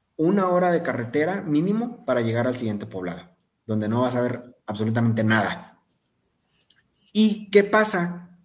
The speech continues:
Para retomar un poquito el tema del ejemplo que a mí siempre me gusta dar, mandan las tablets a los municipios serranos y nos tomamos con lo que decía ahorita Raúl de municipios que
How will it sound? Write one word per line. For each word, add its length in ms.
Para 220
retomar 420
un 80
poquito 220
el 80
tema 220
del 120
ejemplo 320
que 80
a 40
mí 80
siempre 260
me 60
gusta 180
dar, 260
mandan 420
las 240
tablets 640
a 100
los 160
municipios 520
serranos 640
y 100
nos 180
tomamos 320
con 160
lo 100
que 100
decía 240
ahorita 240
Raúl 540
de 340
municipios 480
que 360